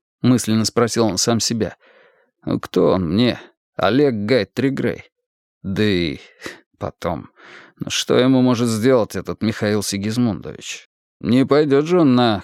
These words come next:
крайние меры, чтобы только отомстить.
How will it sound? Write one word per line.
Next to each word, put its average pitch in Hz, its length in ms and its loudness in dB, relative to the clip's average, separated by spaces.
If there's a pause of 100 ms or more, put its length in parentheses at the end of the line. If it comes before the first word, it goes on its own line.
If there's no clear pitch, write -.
крайние 135 480 0
меры, 147 320 0
чтобы 90 320 -8
только 117 380 -2
отомстить. 117 640 -2